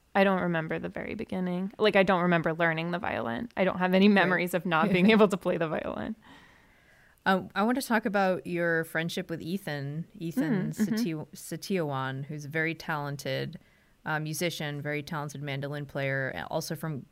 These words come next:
Speaker 2: Goshen, right? Same
Speaker 1: Yeah.
Speaker 2: hometown. Um, and you have had, like, a pretty consistent musical partnership.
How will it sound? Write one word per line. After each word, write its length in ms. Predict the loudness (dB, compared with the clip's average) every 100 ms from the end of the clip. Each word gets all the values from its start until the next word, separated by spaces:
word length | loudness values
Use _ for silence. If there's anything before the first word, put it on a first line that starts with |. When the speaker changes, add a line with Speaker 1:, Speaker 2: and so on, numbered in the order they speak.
| -8
Speaker 2:
Goshen, 520 | -6 -6 -6 -6 -4
right? 260 | -4 -8 -6
Same 140 | -4
Speaker 1:
Yeah. 120 | -2 -2
Speaker 2:
hometown. 420 | -6 -6 -6 -6 -12 -20 -20 -6
Um, 380 | -2 -2 -2 -4
and 160 | -6 -4
you 280 | -4 -2 -4
have 140 | -4
had, 200 | -4 -4
like, 140 | -6 -10
a 20 |
pretty 640 | -8 -6 -2 -2 -2 -6 -10 _ _ _ _ _ -10
consistent 680 | -4 -4 -6 -8 -8 -8 -8
musical 680 | -6 -6 -4 -4 -2 -2 -4
partnership. 640 | -4 -4 -4 -4 -4 -4